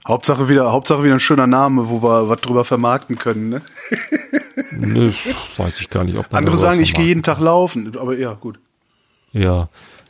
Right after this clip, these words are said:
Speaker 2: Ähm, hat er eine
Speaker 1: Streak
Speaker 2: Sendung drüber
Speaker 1: Biking.
Speaker 2: gemacht? Streak. Ja. Naja.
Speaker 1: Streak Drinking.
Speaker 2: Weiß ich nicht. So, und da kann man ja geteilter Meinung drüber sein.
Speaker 1: Ja.
Speaker 2: Jeden Tag Sport machen ist ja eine komische Sache auch. Man braucht ja auch Ruhephase und so weiter. Er hat halt eine Sendung zu gemacht. Und ich probiere das grad aus mit Streak Running.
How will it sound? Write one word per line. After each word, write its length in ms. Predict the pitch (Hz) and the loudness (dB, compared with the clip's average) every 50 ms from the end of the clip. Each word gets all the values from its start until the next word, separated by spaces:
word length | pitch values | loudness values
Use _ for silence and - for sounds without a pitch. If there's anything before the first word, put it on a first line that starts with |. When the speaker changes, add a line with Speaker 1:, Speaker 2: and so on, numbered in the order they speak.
| _ _ - | _ _ -2
Speaker 2:
Ähm, 500 | 101 98 95 95 95 95 95 95 90 82 - - - | 0 2 2 2 2 2 2 0 0 -2 -2 -2 -2
hat 100 | 101 101 | 0 2
er 60 | 107 107 | 2 2
eine 80 | 104 | 2
Speaker 1:
Streak 60 | 95 | 2
Speaker 2:
Sendung 100 | 104 123 135 - | 0 0 -2 0
drüber 120 | - 127 127 | 0 0 0
Speaker 1:
Biking. 60 | 117 | 0
Speaker 2:
gemacht? 420 | 117 113 113 117 110 - - - _ _ _ _ _ _ _ _ _ _ _ _ - - | 0 0 0 0 -2 -4 -12 -20 _ _ _ _ _ _ _ _ _ _ _ _ -20 -16
Streak. 560 | - - - - - 113 104 - - - - - - - _ _ _ 170 160 - | -16 -14 -12 -2 0 0 0 0 -4 -8 -10 -14 -18 -20 _ _ _ -10 -4 -2
Ja. 240 | - 87 85 78 - 101 98 - _ _ 123 113 - _ _ _ - | 0 0 0 0 -2 -8 -12 -16 _ _ -20 -20 -20 _ _ _ -12
Naja. 160 | - 82 78 | -10 -8 -4
Speaker 1:
Streak 180 | - 131 - - | -4 -4 -4 -4
Drinking. 380 | - - 98 92 - 98 95 95 - _ - | -6 -8 -8 -6 -8 -10 -10 -12 -16 _ -8
Speaker 2:
Weiß 240 | - 82 82 - 87 | -6 -6 -6 -6 -6
ich 100 | 80 82 | -8 -10
nicht. 160 | 76 - _ _ - - - - _ | -10 -12 _ _ -20 -20 -20 -20 _
So, 200 | - 98 85 82 | -2 0 0 2
und 220 | 92 101 101 98 | 2 2 2 0
da 100 | 117 123 | 0 0
kann 140 | - - 110 | -2 0 0
man 100 | 120 120 | 2 2
ja 60 | 117 | 2
geteilter 340 | 104 104 - 113 110 107 110 | 2 2 2 2 2 2 2
Meinung 220 | 98 92 98 113 | 2 2 2 0
drüber 220 | 113 - 123 127 120 | 0 0 0 0 2
sein. 200 | 127 127 127 135 | 2 2 4 4
Speaker 1:
Ja. 60 | 123 | 4
Speaker 2:
Jeden 140 | 107 107 101 | 2 2 2
Tag 140 | 110 98 90 | 2 0 0
Sport 240 | - - 101 95 95 | 0 0 0 0 2
machen 220 | 101 101 98 101 104 | 0 -2 0 0 -2
ist 100 | 101 - | 0 0
ja 80 | 98 | 0
eine 80 | 90 87 | 0 0
komische 500 | - - 95 95 95 - - 95 87 87 | 0 0 0 0 0 0 0 0 0 0
Sache 280 | 80 87 - - 120 | 0 -2 -4 -2 -2
auch. 260 | - 123 143 143 - - | 0 0 0 0 0 -2
Man 120 | 92 87 | -2 0
braucht 180 | - - 82 95 | 0 -2 -2 -2
ja 40 | |
auch 200 | 92 95 92 - | -2 -4 -2 0
Ruhephase 440 | 98 101 123 120 - 117 113 117 120 | 2 2 2 2 0 0 0 0 0
und 80 | 127 117 | -2 -4
so 80 | 117 | -4
weiter. 320 | 120 120 123 117 127 135 135 - - - - - - - - | -2 -2 -2 -2 -2 -4 -4 -6 -12 -20 -20 -20 -20 -6 0
Er 80 | 90 90 | 0 2
hat 80 | 90 | 4
halt 100 | 98 101 | 2 2
eine 80 | 101 90 | 2 2
Sendung 260 | 85 92 92 98 87 | 2 2 2 2 2
zu 100 | - - | 0 -2
gemacht. 380 | 87 82 80 82 82 82 - - | -4 -2 -2 -4 -6 -6 -6 -4
Und 160 | 117 104 104 | -4 -2 -2
ich 280 | - 135 117 - - _ | -4 -6 -8 -8 -14 _
probiere 220 | - 131 117 139 139 | -4 -2 0 2 2
das 80 | 143 - | 0 0
grad 160 | - 123 117 | -2 -2 0
aus 220 | 113 117 113 - | 0 -2 -2 -2
mit 100 | - 87 | -6 -8
Streak 220 | - - - 95 - - | -8 -8 -8 -8 -6 -6
Running. 140 | 92 87 | -6 -4